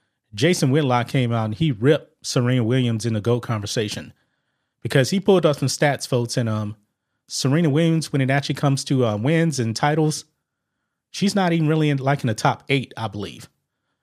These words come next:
Because we know that Serena Williams definitely had ups and downs in her career, but she was dominant. She's definitely one of the greatest players of all time, but, um, she's not the goat. She's been getting a whole lot of praise here, and I believe it's mainly from the media because of, like, uh,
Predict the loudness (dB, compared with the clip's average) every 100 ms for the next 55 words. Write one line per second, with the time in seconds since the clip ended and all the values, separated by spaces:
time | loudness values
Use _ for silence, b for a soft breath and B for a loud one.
0 | _ -6 0 2 2 2 2 2 0 0
1 | 0 2 2 2 0 0 -2 0 0 0
2 | 0 0 0 0 0 0 2 0 0 -2
3 | -2 -2 0 0 -2 -8 _ _ _ -2
4 | -2 2 2 2 2 0 -2 -4 -4 0
5 | 0 0 -2 0 -2 0 0 -2 0 2
6 | 2 0 0 0 0 0 -2 -6 _ _
7 | _ _ _ 0 2 2 -2 -6 -4 0
8 | 0 0 0 0 0 -4 _ _ _ _
9 | -10 -2 -2 0 -2 0 0 2 2 4
10 | 4 2 0 0 0 0 -2 -2 -2 -6
11 | _ _ _ _ _ -6 0 0 2 2
12 | 2 0 -6 _ _ _ -2 0 0 0
13 | 0 0 -2 0 0 2 2 0 0 0
14 | 0 -2 -2 -4 -4 -6 -6